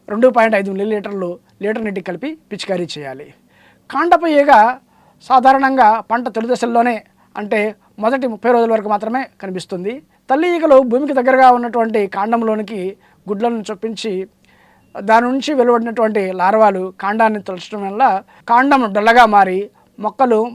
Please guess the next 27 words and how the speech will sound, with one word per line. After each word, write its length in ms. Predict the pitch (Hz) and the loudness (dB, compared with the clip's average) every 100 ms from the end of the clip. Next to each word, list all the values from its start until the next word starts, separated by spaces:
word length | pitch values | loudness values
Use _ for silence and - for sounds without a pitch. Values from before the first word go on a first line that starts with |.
| 208 202 | -4 0
మొదల 160 | 240 | 2
భాగంలో 520 | 226 208 208 220 196 226 - | 6 6 4 2 2 0 -2
విరిగి 400 | 202 226 220 240 - _ - | -2 -2 -4 -8 -12 _ -8
పడిపోతాయి. 520 | 180 175 156 139 151 _ - | -6 -6 -8 -10 -12 _ -10
అలాగే 520 | 269 320 302 247 254 254 - | 0 4 6 6 4 0 2
తర్వాత 220 | 269 302 285 | 4 4 2
దశలో 420 | 240 247 202 233 - | 0 2 0 0 2
పొగాకు 260 | 254 285 262 | 6 8 6
లద్దె 200 | 220 226 | 2 4
పురుగు 220 | 233 226 | 4 2
ఎక్కువగా 520 | 202 208 220 208 180 _ 214 | 0 -2 2 2 0 _ -12
నష్టం 240 | - 220 | -8 -6
కలుగజేస్తుంది. 720 | 190 185 180 - 185 190 247 _ - | -4 -4 -6 -8 -10 -10 -12 _ -10
ముఖ్యంగా 640 | 254 349 320 262 233 254 - 196 | -4 -2 4 6 6 2 -4 0
వరదలు 300 | 247 285 269 | 2 6 4
వచ్చిన 240 | 247 254 220 | 2 -2 2
తర్వాత 540 | 220 233 233 190 214 _ - | 4 4 4 0 -2 _ -8
దీని 140 | 208 214 | -4 -4
యొక్క 160 | 208 196 | -4 -2
ఉధృతి 280 | 202 233 208 | -2 -2 -4
ఎక్కువగా 300 | 190 208 220 | -6 -4 -4
కనిపిస్తుంటుంది. 640 | 180 180 - 165 147 135 135 _ | -6 -10 -12 -12 -12 -14 -16 _
తల్లి 180 | 254 320 | 0 0
పురుగులు 360 | 339 330 311 254 262 | 0 0 4 6 6
ఆకుల 320 | 214 247 254 | 4 2 2
అడుగు 140 | 233 240 | 2 4
భాగంలో 540 | 233 233 240 185 | 4 4 2 0